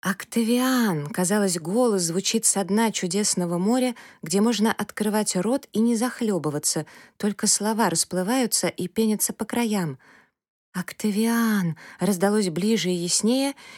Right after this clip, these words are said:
и пятно перед глазами обрело черты знакомого лица. "Ай, Ода!" Он всмотрелся в золотистые блёстки её глаз.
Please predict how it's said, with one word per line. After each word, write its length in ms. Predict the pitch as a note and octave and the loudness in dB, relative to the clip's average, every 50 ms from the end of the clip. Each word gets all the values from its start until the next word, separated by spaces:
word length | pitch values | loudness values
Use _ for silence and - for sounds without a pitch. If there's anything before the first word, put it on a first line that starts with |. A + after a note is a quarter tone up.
| - - | -8 -6
и 100 | G3+ G3 | -6 -2
пятно 340 | - G#3+ G#3 - G#3+ B3 A#3 | -2 -2 0 0 0 0 0
перед 280 | - A3 G3+ G#3+ F3 | 0 0 0 0 0
глазами 480 | E3 F3+ F#3+ G3+ F#3+ - A#3+ A#3 A3 G#3 | -2 0 0 0 2 2 2 2 4 2
обрело 320 | G3 E3+ F3 G3+ G3+ A3 | 2 2 0 0 0 0
черты 480 | - - G3+ F#3+ F3+ - - A#3 A#3+ A3+ | -2 -2 -2 -4 -4 -4 -2 0 0 2
знакомого 640 | G3 G#3 A3 G#3+ G#3+ - G#3+ G#3+ G#3 G#3+ G3+ G3 G#3+ | 2 0 0 0 -2 -2 -2 0 2 2 2 0 0
лица. 580 | G3 G#3+ G#3+ - - - - F#3 F3 E3 D3+ - - - - _ _ _ _ _ _ _ _ _ _ _ _ _ - | -2 -2 -2 -2 -2 -2 -2 -2 -2 -4 -6 -8 -14 -20 -20 _ _ _ _ _ _ _ _ _ _ _ _ _ -4
"Ай, 400 | G3 G#3+ G#3+ G3+ G3+ G3 - - _ _ _ _ | -2 0 0 0 -2 -2 -6 -10 _ _ _ _
Ода!" 580 | - G#3+ G#3+ A3 G#3 F#3 E3+ E3+ E3+ D#3+ E3 D#3 - - - - - _ _ _ _ _ _ | -10 -8 -4 -4 -4 -2 -2 -2 -2 -2 -2 -4 -8 -14 -20 -20 -20 _ _ _ _ _ _
Он 140 | - F#3+ F#3+ | -6 -4 -2
всмотрелся 680 | - - - G3+ G#3 G3+ - F#3+ A3 G#3 F#3+ - G3+ | 0 0 0 0 0 0 0 0 0 0 2 0 0
в 60 | E3+ E3+ | 0 0
золотистые 600 | E3+ G3 G3 G3 G3 - G3 - - - F#3+ F3+ | 0 2 0 0 0 0 -2 -2 -2 -2 -2 -2
блёстки 440 | E3+ F3+ G#3+ G3+ - - - - | -2 -2 -2 -2 -4 -6 -6 -4
её 160 | G3+ G3+ G#3 F#3 | -2 -2 -2 -2
глаз. 400 | F#3+ G3+ G3+ F#3+ F3 - - | -2 -2 0 0 0 -2 -4